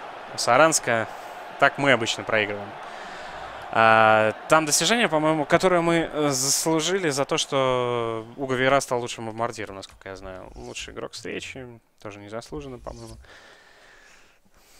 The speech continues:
Да, вышел, два мяча забил. Собственно, почему незаслуженно? Ладно, десятое место мы держим.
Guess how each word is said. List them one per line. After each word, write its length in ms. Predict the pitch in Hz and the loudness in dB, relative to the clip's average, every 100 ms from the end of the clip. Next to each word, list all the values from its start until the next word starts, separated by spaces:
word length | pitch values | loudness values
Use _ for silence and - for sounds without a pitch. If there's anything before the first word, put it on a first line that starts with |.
| _ - - - - | _ -20 -20 -18 -10
Да, 100 | 120 | -8
вышел, 260 | 123 - | -8 -12
два 160 | 101 101 | -12 -12
мяча 240 | 95 - | -10 -14
забил. 380 | 101 95 101 113 _ - - | -14 -16 -16 -20 _ -20 -20
Собственно, 280 | - - - | -20 -20 -20
почему 240 | - - | -20 -20
незаслуженно? 500 | 104 101 - 104 - 120 _ | -20 -20 -20 -20 -20 -20 _
Ладно, 200 | 60 - | -16 -10
десятое 360 | 104 160 170 123 | -4 -4 -2 -6
место 280 | 151 - 110 | -6 -6 -8
мы 120 | 117 | -10
держим. 440 | 110 110 110 104 | -6 -6 -6 -16